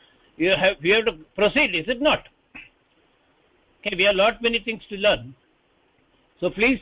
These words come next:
cooperate with me, because since this is screen sharing and, uh, uh, I, I am not comfortable with this. So, and I believe in that, uh, the screen sharing is also not,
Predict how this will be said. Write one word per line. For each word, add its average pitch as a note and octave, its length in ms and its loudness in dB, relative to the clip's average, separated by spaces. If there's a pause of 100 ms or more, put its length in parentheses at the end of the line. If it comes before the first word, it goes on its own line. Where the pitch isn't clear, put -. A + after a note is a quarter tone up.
(140)
cooperate B3+ 500 0
with G3 140 -8 (100)
me, A3 340 -6 (360)
because F3+ 320 0
since G#3 260 0
this F3+ 260 -2
is F#3 240 0 (140)
screen A#3 340 0
sharing G#3+ 600 -2 (380)
and, G3 260 0
uh, D#3 440 0 (800)
uh, F#3 260 -2 (180)
I, A3 40 4
I G#3 240 4 (160)
am G#3 120 -12
not G#3+ 160 -2 (280)
comfortable G3+ 460 -4
with F3 180 -8
this. E3+ 160 -8 (1080)
So, F#3 80 2
and F#3+ 520 2
I A3 120 2
believe A3+ 380 -2
in A3+ 160 -4
that, G3 320 -2
uh, D3+ 200 -4 (420)
the G3 120 -6
screen A3 400 -4
sharing G#3 380 0
is F3+ 180 -6
also G3+ 280 2
not, F#3+ 260 -2